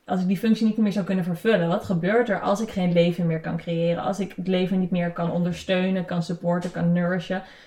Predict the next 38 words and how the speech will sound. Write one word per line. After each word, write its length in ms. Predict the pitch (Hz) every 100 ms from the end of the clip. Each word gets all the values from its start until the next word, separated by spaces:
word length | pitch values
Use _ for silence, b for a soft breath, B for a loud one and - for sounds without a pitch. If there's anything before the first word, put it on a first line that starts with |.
| B
Wat, 280 | - 208 214
wat 200 | 202 180
doet 120 | 226 233
dat 140 | 180
met 200 | 170 160
mij?" 360 | 165 143 156 170 b b b
Eh, 320 | 180 180 185
en 120 | 196 196
wat 180 | 202
er 60 | 208
dan 140 | 185
gebeurt 440 | 175 160 202 262 -
is 180 | 190 180
dat 240 | 180 180
zij 420 | 190 175 170 - -
toegeeft 640 | - 269 - 254 262 - -
aan 180 | 190
een 80 | 185
bepaalde 380 | 170 170 190 180
obsessie 520 | 160 - 196 254 - 254
die 160 | 226
al 120 | 185
een 60 | 180
beetje 260 | 180 202 175
begon 420 | 170 - 196 170
daarvoor. 600 | 160 - 175 190 240 277 B B B
Met 480 | 185 202 254 - -
een 380 | 196 190 196 -
middeleeuwse 960 | 180 190 233 226 185 185 180 170 170 -
Ierse 500 | 190 185 170 170 -
tekst 400 | 196 - - -
die 100 | 185
geschreven 520 | - - 185 214 226
is 140 | 208 175
door 340 | 170 170 -
een 80 | 170
vrouwelijke 480 | 165 196 226 196 -
schrijver. 480 | - - 139 -